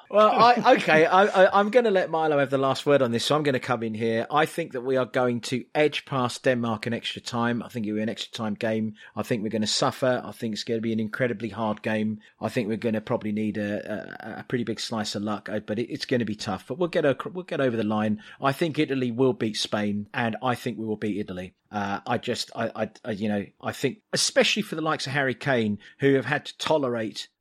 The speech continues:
uh, people like Chiellini, uh, shithousing them in the past, uh, and, and let it not be said that, you know, the,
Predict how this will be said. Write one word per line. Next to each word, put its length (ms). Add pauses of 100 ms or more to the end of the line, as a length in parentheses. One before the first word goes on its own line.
uh, 220
people 340
like 180
Chiellini, 640 (180)
uh, 340
shithousing 680
them 120
in 120
the 60
past, 600 (120)
uh, 280
and, 300
and 200
let 120
it 80
not 160
be 60
said 400
that, 260
you 140
know, 200 (220)
the, 180